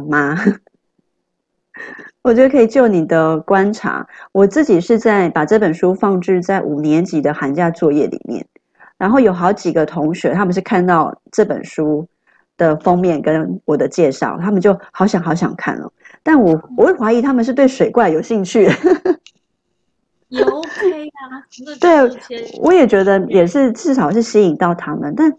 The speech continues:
Speaker 1: 不晓得你们的孩子，你觉得这样子的会，会喜欢吗？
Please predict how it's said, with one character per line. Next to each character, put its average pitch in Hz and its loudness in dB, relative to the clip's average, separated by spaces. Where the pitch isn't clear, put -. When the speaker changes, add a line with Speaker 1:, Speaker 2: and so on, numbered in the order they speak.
Speaker 1:
不 330 2
晓 196 2
得 170 2
你 170 2
们 156 -2
的 165 2
孩 160 -2
子， 180 0
你 156 0
觉 196 2
得 302 6
这 320 0
样 302 2
子 226 0
的 196 2
会， 294 0
会 285 2
喜 - -8
欢 165 -4
吗？ 170 -4